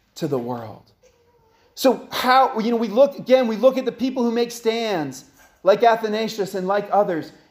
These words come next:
and we think, "How can my acts of service that nobody sees do anything for that?" But it can. It can, because it reflects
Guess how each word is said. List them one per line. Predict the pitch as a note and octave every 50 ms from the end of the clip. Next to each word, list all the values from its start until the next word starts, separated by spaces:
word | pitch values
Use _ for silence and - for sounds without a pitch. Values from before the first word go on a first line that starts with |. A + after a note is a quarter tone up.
| _ -
and | G3
we | G#3
think, | G#3 B3 B3 -
"How | - - B3 C4 C4+ C4
can | C4+ C4+ B3 G#3 F#3+ G3+
my | A3 A3+ A#3+ A#3 A#3 A3+ A3+ G3+ - - - _ _ -
acts | G#3+ A3+ A3+ A3+ - -
of | A#3 -
service | - - - A3 A3 G#3+ G3 G3 F3+ - - - - _ _ _ _
that | F3 G3+ -
nobody | F#3 G#3 G#3+ A3 F3+ A3 G#3 G3+ F#3+
sees | - - - G3+ G3+ F#3+ F#3 E3+ D#3 C3 A#2 - - - - - _ _ _ - C#3
do | F#3+ G3+ G#3+
anything | A3 G#3 G3 F#3 F#3 F#3 D#3+ D3+ D3
for | - C#3+ C3
that?" | A#2 A2 G2+ - - _ _ _ _ _ _ _ _ _ _ _ _ _ _ _ _ _ _ _ _ - - - _ _ _ _ _ -
But | G3+ G#3
it | G#3 G#3 -
can. | - - - A3 A#3 A#3 G3 D3 A#2 G2+ F#2+ - _ _ _ _ _ _ _ _ _ _ _ _ _ _ _ _ _ -
It | F#3+ G3+ G3+ G3
can, | - - - G3 A3 A3 G#3+ G#3 E3+ C3+ A#2 A2 _ _ _ _ _ _ _ _ _ _ _ _
because | - F#3 - - A3+ G3 G#3
it | G#3+ F3+
reflects | F3 F3+ F3 - - - G#3+ G#3 G#3 G#3 - -